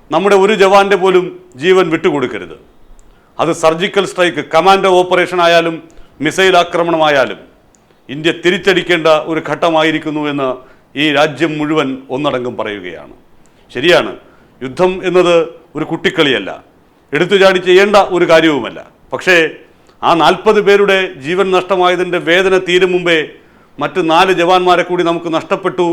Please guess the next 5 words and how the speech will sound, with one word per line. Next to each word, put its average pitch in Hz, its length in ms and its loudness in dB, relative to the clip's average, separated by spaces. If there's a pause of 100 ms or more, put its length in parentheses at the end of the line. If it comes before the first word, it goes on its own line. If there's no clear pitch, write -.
(160)
എന്നറിയുമ്പോൾ 160 520 0 (600)
സ്വാഭാവികമായി 175 720 4
ഉയരുന്ന 160 340 0 (560)
ഇന്ത്യയിലെ 160 420 4 (240)
ഒരു 147 100 -4